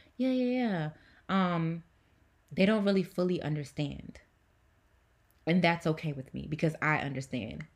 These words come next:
God understands. I don't have to share everything with you.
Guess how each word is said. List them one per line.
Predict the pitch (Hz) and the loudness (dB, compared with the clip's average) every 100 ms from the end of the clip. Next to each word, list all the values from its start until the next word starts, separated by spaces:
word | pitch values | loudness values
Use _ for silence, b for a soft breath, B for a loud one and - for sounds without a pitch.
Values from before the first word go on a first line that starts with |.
| 147 | -4
God | 156 151 147 | 0 2 2
understands. | 139 143 135 - 131 113 - - B B | 0 -4 -6 -4 -4 -6 -12 -16 B B
I | 165 | -2
don't | 160 | 2
have | 160 160 160 | 2 0 -2
to | 143 135 131 - | -4 -4 -6 -10
share | - - 170 156 | -12 -4 0 0
everything | 139 143 143 - 143 143 | 0 -6 -8 -6 -4 -4
with | 143 143 135 | -4 -6 -8
you. | 143 156 | -10 -10